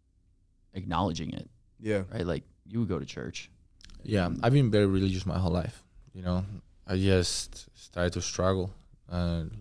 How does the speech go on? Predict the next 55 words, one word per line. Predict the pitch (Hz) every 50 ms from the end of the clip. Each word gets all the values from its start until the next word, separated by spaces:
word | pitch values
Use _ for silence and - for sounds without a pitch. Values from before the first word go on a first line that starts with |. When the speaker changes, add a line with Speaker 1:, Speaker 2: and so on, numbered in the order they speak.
| - - -
Speaker 3:
like, | 82 82 82 85 - - - - _ _ - - - _ _ -
a | - 87
lot, | 85 85 87 90 87 - - - - - -
and | 87 87 85
I | 85
started | 87 - - 87 85 82
to | - 80
put | - - 87 87
God | - 87 87 90 90
on | 90
the | 90
side. | 87 - - 90 90 92 - - - - _ _ _ _ _ _ _ _ _ _ _ -
You | 90
know, | 87 87 107 120 _
I | - 117
will | 120 101
think | - 101 98
about | 90 85 95 107 110
him | 110 90 92
every | 92 90 87
day, | 90 98 98 92 - - - _ _ _ _ _ _ _ _ _ -
but | - 90 90 87 85 92 - -
I | 90
will | 90 90 90 87
not | 85 85 85 85 87 85 85 85 85 - -
follow | - - - - - 90 87 85 85 82 82 82 85 90 95 - - _ _ _ _ _ _ _ -
his | - 87
guidelines, | - - 90 92 92 87 85 87 95 -
let's | - - -
say | - - 87
that | 85 85 87 87
way, | 87 90 95 - - - - - _ - - - _ _ _ _ _ _ - -
you | 95
know. | 92 92 87 90 98 - - _ _ _ _ -
Speaker 2:
What | - - 135
do | 143
you | 151
Speaker 3:
Uh, |
Speaker 2:
mean? | 156 143 117 101
Being | 110 117 123 123
in | 120 120
the | 117 107
bar | 110 120 127 127
hanging | 123 131 127 127 127 123
out | 127 123
with | 117 127 120
a | 120
cocaine | 113 - 131 127 127 - 139 131 131 139
head | 131 139 135 139 107 127
Speaker 3:
<laughs> | 127 131
Speaker 2:
wasn't, | 131 135 139 131 120 120 127 127 127 127
you | 135 131 127
know, | 127 127 127 143 151 -
<laughs> | -
Speaker 3:
No, | -